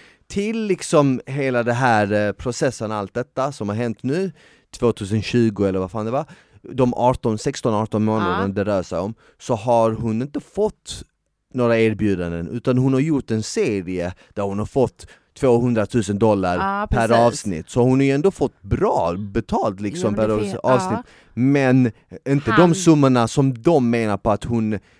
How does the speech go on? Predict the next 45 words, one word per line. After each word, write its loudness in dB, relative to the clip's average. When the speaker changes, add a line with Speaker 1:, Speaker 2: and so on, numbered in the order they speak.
Speaker 1:
hon -4
egentligen -4
ligger -6
på -8
en -4
miljon -2
dollar -2
per -8
avsnitt. -6
Speaker 2:
Nej, -6
men -4
de -2
s-, -8
ja, -4
för -6
att -8
hon, -4
de -4
tycker -8
ju -4
att -8
hon -4
har -4
förlorat -6
Aquaman -6
två -4
om -4
det -6
skulle -10
bli, -6
för 2
att, -8
eh, -4
det -4
har -2
hänt. -6
Men -6
saken -4
är -4
så -4
här, -2
att -6
de -4
hade -8
ett -14